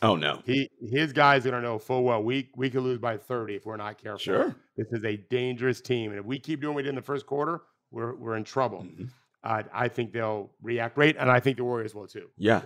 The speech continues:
Speaker 2: I think they'll react great too.
Speaker 1: No doubt. You know, it's funny. Um, Ime, of course, played under Greg Popovich and coached there for seven seasons, seven or eight seasons. Um, one of the things that I'm sure he took from his time at Pop, and he actually, he talked about it in a Manu Ginobili,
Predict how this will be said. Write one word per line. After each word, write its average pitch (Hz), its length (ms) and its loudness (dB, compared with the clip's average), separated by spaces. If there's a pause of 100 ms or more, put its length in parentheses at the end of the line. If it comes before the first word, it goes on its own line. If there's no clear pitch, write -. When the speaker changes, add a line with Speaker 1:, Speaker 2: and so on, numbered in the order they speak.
Speaker 2:
I - 40 -10
think 110 240 -6
they'll 104 140 -12
react 101 300 -12
great 101 180 -4
too. 95 60 0
Speaker 1:
No 104 200 8
doubt. 95 340 6
You 95 80 2
know, 92 160 6
it's - 120 -2
funny. 90 600 2
Um, 82 440 2 (200)
Ime, 107 140 6 (100)
of 92 140 0
course, 95 480 4
played 104 560 4
under 113 220 4
Greg 117 180 4
Popovich 92 500 4
and 85 160 -4
coached - 280 2
there 87 160 6
for - 120 -8
seven 90 600 2
seasons, 76 300 -8
seven 90 160 0
or 69 60 -2
eight - 120 -10
seasons. - 360 -10 (840)
Um, 90 600 2
one 101 380 6
of 143 220 8 (280)
the 113 60 2
things 104 440 4
that 85 300 4
I'm 87 140 2
sure 110 260 4
he 95 180 -2
took - 360 2
from 98 200 2
his 87 100 -2
time 90 200 2
at 82 80 -2
Pop, 82 180 6
and 85 80 0
he 87 60 6
actually, 90 240 2
he 87 80 -4
talked 98 240 4
about 78 220 2
it 76 80 4
in 78 100 0
a 80 40 0
Manu 82 240 2
Ginobili, 78 400 0